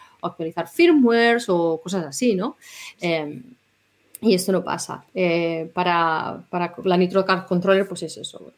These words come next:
tiene este A P I, eh, endpoint pasivo. ¿Y cómo funciona? Pues por poner un ejemplo, tú cuando lanzas una instancia E C dos, cuando vas a la consola y haces lanzar instancia, eh, en realidad la que recibe este comando es esta Nitrocard Controller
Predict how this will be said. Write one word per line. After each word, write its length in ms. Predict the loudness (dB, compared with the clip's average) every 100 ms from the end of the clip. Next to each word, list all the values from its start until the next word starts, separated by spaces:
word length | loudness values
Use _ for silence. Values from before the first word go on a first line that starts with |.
| -12
tiene 240 | -8 -6
este 200 | -8 -6
A 300 | -4 -4 -4
P 60 | -2
I, 580 | -2 -2 -4 -8 -12 -16 -14
eh, 220 | -10 -10 -6
endpoint 680 | -6 -6 -6 -4 -4 -6 -10
pasivo. 440 | -6 -2 0 0 -4 -20 -18 -18 -20 -20 _
¿Y 400 | 2 4 4 4
cómo 220 | 2 2 2
funciona? 420 | 0 0 0 -2
Pues 220 | -10 -12 _ -4
por 160 | -2
poner 240 | 2 4 2
un 160 | 0
ejemplo, 340 | -4 -6 -6 -6
tú 140 | -2
cuando 240 | -2 0 0
lanzas 400 | 0 -2 -4 -2
una 120 | -4
instancia 440 | -4 -6 -4 -6
E 100 | -6
C 80 | -2
dos, 180 | -2 -2
cuando 200 | -4 -4
vas 160 | -4
a 20 | -2
la 100 | -2
consola 400 | -4 -2 0 0
y 60 |
haces 480 | -2 -6 -14 -16 -20 _ _ -6
lanzar 340 | -4 0 0
instancia, 680 | 0 -2 -2 -2 -4 -6 -8 -20 -20 _
eh, 280 | 2 2 2
en 140 | 0 0
realidad 320 | 2 4 2
la 100 | 2
que 100 | -2
recibe 540 | -4 -6 -4 -2 0
este 220 | -2 -4
comando 560 | -4 -2 0 0 -2 -6 _
es 180 | -4 -4
esta 240 | -4 -2
Nitrocard 540 | -2 -2 -2 0 -2 -2
Controller 600 | -8 0 2 4 2 -4